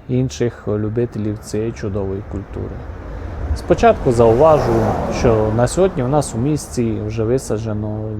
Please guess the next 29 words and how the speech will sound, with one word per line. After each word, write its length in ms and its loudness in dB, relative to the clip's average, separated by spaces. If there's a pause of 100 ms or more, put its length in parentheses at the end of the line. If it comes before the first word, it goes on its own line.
я 100 -4
думаю, 340 -4
порядка 440 0
десь 240 0
до 300 -2
триста, 420 -2
можливо, 440 -2
і 40 -4
трохи, 480 -4 (760)
е, 80 0
більше 640 -2
кущів 600 -4 (100)
ківі. 360 -6 (400)
Більше 460 2
половини 640 4
з 80 -2
них 240 0
ніколи 420 4
не 140 -2
будуть 340 -4 (380)
плодоносити, 880 2 (840)
тому 240 6
що 220 4
це 220 2
сіянці, 880 0 (140)
з 140 -2
яких 560 0 (120)
виростуть 1000 2 (120)
рослини 600 0